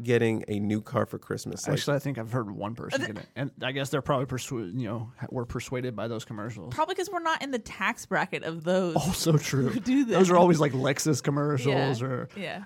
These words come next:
Speaker 2: Audi commercials, something a little bit higher end than, than our Hondas and
Speaker 3: <laughs>
Speaker 2: Mitsubishis.
Speaker 1: it, it's, it, those commercials always come on when you, you're, you feel the poorest.
Speaker 3: <laughs>
Speaker 1: I mean,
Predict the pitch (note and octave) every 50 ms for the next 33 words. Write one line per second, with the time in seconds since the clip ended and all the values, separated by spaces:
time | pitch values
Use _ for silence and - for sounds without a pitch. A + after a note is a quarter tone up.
0 | - - - A#2 A#2+ C3+ C3+ C3 C#3 C3 C3 C3 A#2 B2+ B2+ - C3 A#2 A#2 A#2+
1 | A#2+ - D#3+ C#3 D3 D3+ C#3 A#2+ A2+ - A#2 A#2 G2+ F#2+ G2 - A#2+ A#2 G#2 G#2+
2 | G2+ G2+ G#2 B2+ A2 _ _ _ _ _ _ _ _ - B2 A2 A#2 A2 A2+ A2+
3 | G#2+ A#2+ A2+ G#2 A2 - F#2 F#2 A2+ - - - G#2+ - - B2 - - - E2
4 | F2+ B2 - - B2 C3 - C#3 D3+ - - D3 - - - D3+ D3+ D3 - -
5 | C#3+ C#3+ C#3 - - - F3 F#3 G3+ F#3+ E3 C3+ C3+ B2+ B2 - - - A#2+ A2+
6 | A2 G#2+ G#2 G#2+ G#2+ A2 G#2+ G#2+ G2 - - _ _ - A#2+ A2+ A2 - - A2+
7 | A2+ - B2 A#2 A2+ A#2 - - - G#2+ G2 E2 B1 - - - - - _ _
8 | _ _ - - - - - - - - - - - - E3 - - - F3+ -
9 | A2+ A#2+ C3+ C3+ B2+ B2 A2 G2+ G2 C#2+ -